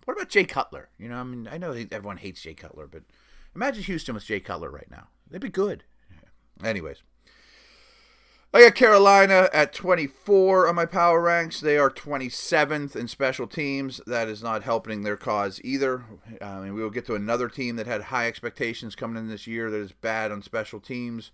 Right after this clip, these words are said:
Uh, that can be kind of the silent killer when fans are, you know, like, go on the radio and people are asking,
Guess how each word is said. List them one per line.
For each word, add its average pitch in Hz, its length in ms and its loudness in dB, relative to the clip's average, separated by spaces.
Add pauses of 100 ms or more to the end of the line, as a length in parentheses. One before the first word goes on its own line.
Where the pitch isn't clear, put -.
(480)
Uh, 101 200 -4
that 104 120 -4
can 110 120 -8
be 107 100 -8
kind 107 260 -10
of 104 60 -8
the 101 240 -8
silent 120 640 0
killer 120 460 -2
when 87 360 -10 (220)
fans 117 520 -4
are, 85 240 -8 (360)
you 117 80 -10
know, 85 60 -6
like, 92 140 -8
go 117 180 0
on 117 80 -2
the 110 80 -6
radio 113 540 -2
and 101 100 -8
people 110 320 -8
are 101 140 -2
asking, 101 680 -8